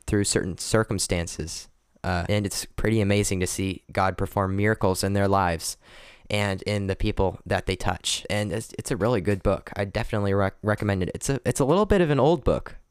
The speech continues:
It's been around for a while, but I, I really enjoy it. Um, yeah, I think that's the only book I've been reading casually right now. You know, there's always, I'm, I'm, I'm always reading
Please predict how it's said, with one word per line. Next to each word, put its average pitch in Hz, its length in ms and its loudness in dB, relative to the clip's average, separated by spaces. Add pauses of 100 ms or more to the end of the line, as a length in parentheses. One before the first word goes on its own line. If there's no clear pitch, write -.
(280)
It's - 140 -2
been 147 120 4
around 143 200 2
for 127 100 4
a 110 60 4
while, 107 280 4
but 92 380 0
I, 104 140 2 (200)
I - 40 2
really 135 300 2
enjoy 156 280 2
it. 90 180 -2 (720)
Um, 120 500 4 (360)
yeah, 135 400 2
I 127 80 2
think 170 160 2
that's - 240 0
the 135 140 4
only 127 460 2
book 120 300 2
I've 113 120 4
been 107 160 2
reading 107 500 2
casually 98 720 2
right 92 260 0
now. 85 300 -2
You 107 60 -2
know, 101 120 0
there's 113 160 0
always, 104 360 2 (100)
I'm, 110 300 0
I'm, 113 200 -2 (100)
I'm 110 100 0
always 113 220 2
reading 95 360 2